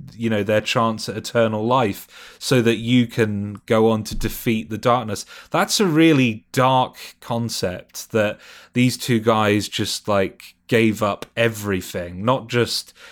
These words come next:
like, their lives, but any hope of, uh, uh, eternal life after that, uh,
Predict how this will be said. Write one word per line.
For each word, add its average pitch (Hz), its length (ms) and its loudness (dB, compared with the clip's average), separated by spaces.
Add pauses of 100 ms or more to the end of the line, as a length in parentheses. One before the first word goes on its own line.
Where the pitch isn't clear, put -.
(140)
like, 104 220 -2
their 104 180 2
lives, 110 640 2
but - 320 -4
any 131 280 2
hope 113 400 0
of, 101 340 -4 (140)
uh, 101 380 0 (500)
uh, 98 320 0 (180)
eternal 139 560 2
life 95 340 0
after 131 420 -2
that, 90 580 -8 (320)
uh, 113 320 0